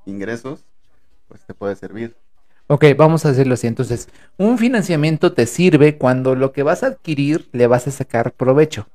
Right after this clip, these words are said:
Speaker 2: O sea, es decir, vamos a suponer, ¿no? O sea, conseguiste, no sé, un terreno financiado, pues, ¿sabes qué? Lo vas a poner a trabajar, lo arreglas, chingada, y te empieza a generar. Así sí conviene, porque vas pagando, ¿no?
Speaker 1: Sí.
Speaker 2: Cuando es un capricho, Nel.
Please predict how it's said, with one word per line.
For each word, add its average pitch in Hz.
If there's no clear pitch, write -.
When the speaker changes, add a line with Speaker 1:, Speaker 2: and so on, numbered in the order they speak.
Speaker 2:
O 127
sea, 127
es 139
decir, 143
vamos 180
a 170
suponer, 127
¿no? 143
O 147
sea, 117
conseguiste, 123
no 127
sé, 123
un 127
terreno 131
financiado, 190
pues, -
¿sabes 123
qué? 180
Lo 147
vas 123
a -
poner 131
a 135
trabajar, 147
lo 123
arreglas, 131
chingada, 160
y 156
te -
empieza 127
a 120
generar. 127
Así 139
sí 151
conviene, 160
porque 113
vas 127
pagando, 165
¿no? 160
Speaker 1:
Sí. -
Speaker 2:
Cuando 156
es 180
un 202
capricho, 202
Nel. 165